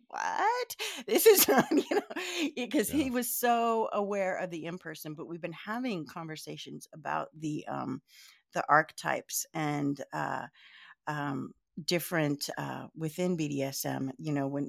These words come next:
Speaker 1: you take the B D S M dot org test, or there's an alpha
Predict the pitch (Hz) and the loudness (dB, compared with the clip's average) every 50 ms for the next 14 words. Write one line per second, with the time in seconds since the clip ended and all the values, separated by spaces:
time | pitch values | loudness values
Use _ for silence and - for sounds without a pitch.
0 | 147 147 147 147 - - - 202 196 190 - - 180 165 151 151 147 170 170 175 | -6 -10 -12 -14 -10 -4 -2 -2 -2 -4 -4 0 2 2 2 2 2 -2 -2 0
1 | 170 165 160 160 - - 160 156 151 147 156 151 - 143 139 - - 165 190 196 | 2 2 2 2 0 0 0 0 0 0 -2 -2 0 0 -2 0 0 2 2 2
2 | 185 170 - - 180 160 170 - - 143 143 139 139 139 135 - 120 113 - - | 2 0 0 0 0 2 0 0 -4 -6 -4 -2 -2 -2 -2 -4 -6 -8 -2 0
3 | 139 165 180 170 - - 180 165 160 156 160 156 | 2 2 2 0 -2 0 2 2 2 2 0 -2